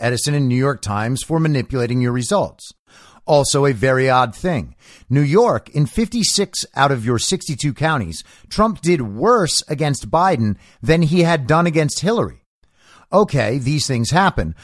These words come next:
but why did the six in which he improved include Bronx, Brooklyn, Manhattan, and Queens?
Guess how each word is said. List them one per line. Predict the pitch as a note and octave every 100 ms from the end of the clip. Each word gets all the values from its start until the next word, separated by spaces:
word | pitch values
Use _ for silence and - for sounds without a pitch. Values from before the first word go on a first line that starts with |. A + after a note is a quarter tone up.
| -
but | A#2+ F3 D3+
why | F3 A#3
did | D4 A#3
the | D#3
six | C#3 - A3+ G3+ -
in | C3+ C3+
which | F3+ -
he | F3 C#3
improved | A#2+ - G3 E3+ G#2
include | - C3+ - D#3 C3 F2 -
Bronx, | A2+ B2 F3 G#3 - -
Brooklyn, | F#2+ D2+ D3 E3 A#2+ A2+ A2+
Manhattan, | B2+ B2+ C3+ F3 B2+ A2 C3+
and | B2 A2+
Queens? | F#3 G#3 G2 C2 -